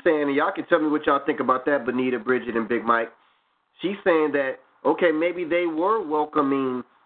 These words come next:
all these advances at first, but then they got into another relationship or a new relationship. And now here it is, this person is continuing to flirt with them, and they're in a new relationship now.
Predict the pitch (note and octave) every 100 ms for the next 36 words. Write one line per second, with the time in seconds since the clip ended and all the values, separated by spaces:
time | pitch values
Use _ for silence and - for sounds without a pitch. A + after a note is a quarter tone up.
0 | _ _ - D3+ D3+ C#3+ C#3+ D3+ C3+ B2+
1 | A#2+ D3 D3+ D3+ B2 B2+ - - F#3 E3
2 | F#2 _ _ _ _ _ - C3+ D#3 D3+
3 | C#3+ C#3+ C#3 C#3 D3+ C#3 C#3 C3+ B2+ B2+
4 | C3+ B3 - F3 - C#3 G2 - _ _
5 | _ _ _ _ _ _ - D3 C3+ B2+
6 | - D3 D3+ A#3+ B3 F3 D3 C#3 - B2
7 | - - - _ _ _ _ _ _ _
8 | - C3 C#3 D3+ D#3 D#3 E3+ D#3+ D#3+ G3+
9 | F#3 E3 D#3 _ _ _ D#3 F3 - D#3
10 | D3+ D#3+ D3 D3 D#3 C#3 E3+ D#3 D3+ B2+
11 | - F#3 G#3+ D#3 D3+ C#3 C3 D#3 - _
12 | _ _ _ - C#3 C3+ D#3 F#3 D#3 C#3+
13 | C#3+ D3+ D3 D3+ G#3+ - E3 - C3 A2+
14 | G2+ -